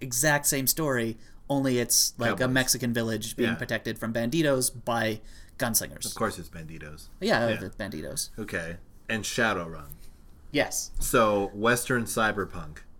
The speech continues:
Speaker 1: Yep.
Speaker 2: Huh. I mean, it, I think it kind of fits. You just have a crew of, like, seven runners.
Speaker 1: Okay.
Speaker 2: Right?
Speaker 1: Yeah.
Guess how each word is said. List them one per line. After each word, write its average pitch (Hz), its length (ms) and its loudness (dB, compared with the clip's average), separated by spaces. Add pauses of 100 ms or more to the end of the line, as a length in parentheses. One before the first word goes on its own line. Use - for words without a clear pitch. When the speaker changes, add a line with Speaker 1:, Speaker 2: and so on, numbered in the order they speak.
(100)
Speaker 1:
Yep. 139 420 2 (440)
Speaker 2:
Huh. 123 420 4 (580)
I 135 120 6
mean, 151 180 4
it, 127 400 -2
I 120 80 6
think 160 260 -2
it 214 120 2
kind 113 200 0
of 98 100 -4
fits. - 420 -6 (720)
You 120 120 0
just 127 180 0
have 147 180 4
a 123 60 6
crew 123 1000 4
of, 104 200 -4
like, 92 560 -4 (520)
seven 113 580 0
runners. 104 680 -2 (800)
Speaker 1:
Okay. 123 500 -2
Speaker 2:
Right? 104 500 2
Speaker 1:
Yeah. 110 240 -2